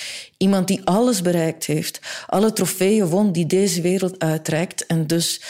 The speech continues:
volgens de logica van het maatschappelijke spel dat we allemaal spelen, perfect gelukkig zou moeten zijn,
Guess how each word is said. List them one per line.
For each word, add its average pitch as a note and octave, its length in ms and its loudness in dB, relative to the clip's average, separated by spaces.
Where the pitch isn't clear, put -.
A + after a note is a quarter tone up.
volgens F#3 360 0
de E3+ 120 0
logica F3+ 680 2
van E3+ 160 0
het D#3+ 140 -2
maatschappelijke D#3+ 580 -2
spel E3 300 0
dat E3+ 180 -2
we - 80 -6
allemaal E3 340 0
spelen, D#3+ 520 -2
perfect F3+ 420 -2
gelukkig F#3 460 -2
zou D3 240 0
moeten D3+ 260 -4
zijn, D#3 360 -2